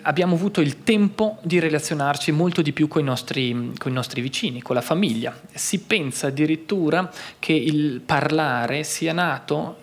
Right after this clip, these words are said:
in correlazione con il fatto che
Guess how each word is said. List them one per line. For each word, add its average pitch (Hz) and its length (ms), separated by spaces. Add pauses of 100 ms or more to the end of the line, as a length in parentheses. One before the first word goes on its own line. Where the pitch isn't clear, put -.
in 175 180
correlazione 185 680
con 165 180
il 147 140
fatto 185 720 (280)
che 151 640